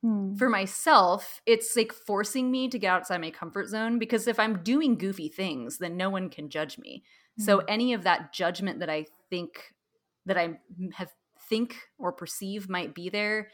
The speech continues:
Speaker 2: it's thrown out the door. And I'm, any of that control that maybe I thought I was missing, I'm taking, I'm taking it back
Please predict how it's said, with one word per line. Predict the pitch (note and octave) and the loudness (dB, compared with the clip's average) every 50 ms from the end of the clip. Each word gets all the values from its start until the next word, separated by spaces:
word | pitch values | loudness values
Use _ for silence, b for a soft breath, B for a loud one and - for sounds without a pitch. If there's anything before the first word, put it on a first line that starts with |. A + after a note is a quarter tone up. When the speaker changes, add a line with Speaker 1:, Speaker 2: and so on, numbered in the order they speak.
| b b | b b
Speaker 2:
it's | - F3+ - | -12 -12 -8
thrown | - G3 G#3 A3+ | -4 -2 0 2
out | G3 F3 F3 | 2 0 -2
the | - D#3+ | -4 -6
door. | C#3+ E3+ E3+ E3 D3 D3 | -4 -2 2 2 2 2
And | D3+ C#3+ - | 2 0 0
I'm, | - E3+ E3 E3+ E3+ E3 - _ _ _ _ _ _ _ _ _ _ _ _ _ _ _ _ _ _ | 0 -2 -2 -2 -6 -10 -12 _ _ _ _ _ _ _ _ _ _ _ _ _ _ _ _ _ _
any | - A#3+ C4 D4 | 4 6 6 8
of | B3 | 6
that | C4+ G#3 - | 6 4 6
control | - B3+ A3+ - - - A3+ G#3+ G#3 A3 A3 | 4 4 4 2 2 4 4 6 6 6 6
that | A3+ - F#3+ | 4 2 2
maybe | G3 G3 F#3 F#3+ F3 | 0 0 2 2 2
I | F3 | 2
thought | F3+ - F3 E3+ E3+ | 4 4 6 6 4
I | E3 | 2
was | E3 D#3+ | 0 -4
missing, | F3 E3 D#3+ - - F3 D#3+ D#3+ | -4 -6 -6 -6 -6 -6 -6 -6
I'm | D#3+ D#3 | -6 -6
taking, | - - - F#3 - E3+ D#3 D3+ D3 - | -6 -6 -6 -6 -6 -8 -10 -10 -10 -10
I'm | F3 D#3+ | -12 -12
taking | - - F#3 D#3+ - D#3 D3 | -8 -8 -8 -8 -8 -12 -14
it | - - | -10 -8
back | D3 D3+ C#3+ - - - - - | -6 -6 -6 -8 -10 -14 -20 -20